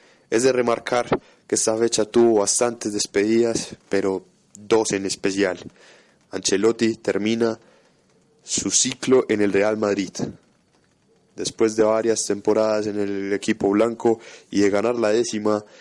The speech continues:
eh, Florentino Pérez dijo: "No más".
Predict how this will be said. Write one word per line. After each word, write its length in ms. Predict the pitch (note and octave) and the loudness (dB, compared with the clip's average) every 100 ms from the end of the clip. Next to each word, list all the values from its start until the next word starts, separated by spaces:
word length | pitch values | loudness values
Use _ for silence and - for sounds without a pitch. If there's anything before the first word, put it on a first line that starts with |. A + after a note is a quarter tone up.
| - _ | -20 _
eh, 180 | G#2 G2 | -4 -4
Florentino 600 | F#2 G2 G2 F#2+ A#2 A2 | 0 0 0 -2 0 0
Pérez 520 | A2 A2+ A2 - - _ _ - | 2 0 0 -6 -12 _ _ -10
dijo: 340 | - G#2 G#2+ G2+ | -4 2 2 2
"No 220 | G#2+ G#2+ | 0 0
más". 380 | G2+ - - | -2 -8 -14